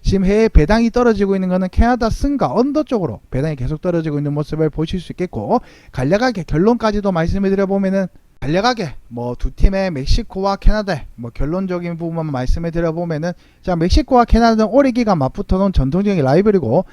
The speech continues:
과거 전적에서는 멕시코가 압도적인 우세를 성적을 기록해왔지만 최근 몇 년간 캐나다의 전력 향상으로 경기를 점점 더 치열해지고 있습니다.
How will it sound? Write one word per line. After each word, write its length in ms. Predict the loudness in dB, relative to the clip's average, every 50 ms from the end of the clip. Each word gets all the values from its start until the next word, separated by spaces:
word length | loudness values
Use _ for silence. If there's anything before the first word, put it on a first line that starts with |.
| -20 -8
과거 260 | 0 2 2 4 4 4
전적에서는 580 | 2 2 4 4 2 2 2 0 2 2 2
멕시코가 460 | 4 4 4 2 2 0 0 0 0
압도적인 480 | 0 -2 -2 -2 0 0 0 0 -2 -2
우세를 380 | -2 -4 -2 0 0 2 2 2
성적을 320 | 2 0 0 0 -2 -2
기록해왔지만 720 | 0 0 0 0 2 2 0 0 0 0 -2 -2 -2 -4 -6 -8 -12 -20 -20 -12 0
최근 360 | 6 6 6 6 6 2 0 0 0
몇 160 | 0 2 2
년간 300 | 2 2 2 0 0 0
캐나다의 380 | 2 2 2 2 2 2 2
전력 300 | 2 2 0 0 2 0
향상으로 460 | 0 0 -2 -2 -2 -2 -2 -2 -4 -4
경기를 320 | -4 -4 -4 -2 -4 -4
점점 400 | -2 -4 -4 -2 0 0 0 0 0 -4 -16 _ -8
더 140 | -2 -2 0
치열해지고 460 | 2 4 4 4 4 2 0 -2 -4
있습니다. 520 | -4 -4 -4 -6 -6 -6 -4 -2 -2 -2